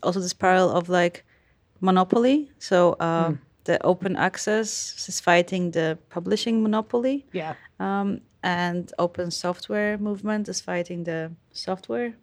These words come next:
Speaker 1: monopoly,
Speaker 2: Mm-hmm,
Speaker 1: kind of.
Speaker 2: yeah.
Speaker 1: I mean, it's this, yeah, who owns what? And
Speaker 2: Who owns knowledge?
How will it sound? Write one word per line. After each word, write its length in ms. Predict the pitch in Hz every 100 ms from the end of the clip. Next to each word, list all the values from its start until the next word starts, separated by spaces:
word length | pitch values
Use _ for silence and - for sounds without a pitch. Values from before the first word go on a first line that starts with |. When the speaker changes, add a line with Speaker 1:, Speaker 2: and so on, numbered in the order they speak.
| _
Speaker 1:
monopoly, 580 | 214 214 220 240 240 254
Speaker 2:
Mm-hmm, 60 | 151
Speaker 1:
kind 180 | - -
of. 160 | 240
Speaker 2:
yeah. 60 | -
Speaker 1:
I 40 |
mean, 180 | 214 208
it's 120 | 202 -
this, 300 | 196 - - _ - - _
yeah, 160 | 214 190
who 200 | 220 -
owns 520 | 190 190 190 - - _ _ _ _ _
what? 500 | 175 151 - - -
And 100 | 135
Speaker 2:
Who 160 | 170 214
owns 220 | 220 208
knowledge? 540 | 170 185 214 143 -